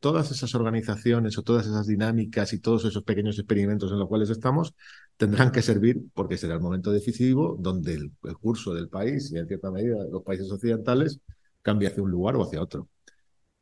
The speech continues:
Sociedades más represivas, <clears throat> más reaccionarias,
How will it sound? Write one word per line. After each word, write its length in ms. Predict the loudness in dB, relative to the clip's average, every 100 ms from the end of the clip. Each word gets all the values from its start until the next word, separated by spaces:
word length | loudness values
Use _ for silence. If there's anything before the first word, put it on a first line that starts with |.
| _
Sociedades 380 | -10 -6 -6 -4
más 140 | -4
represivas, 880 | -4 -4 2 4 6 6 4 2 0
<clears throat> 560 | -2 -2 -6 -20 _ 0
más 220 | 2 2
reaccionarias, 840 | 2 4 6 8 8 8 6 -2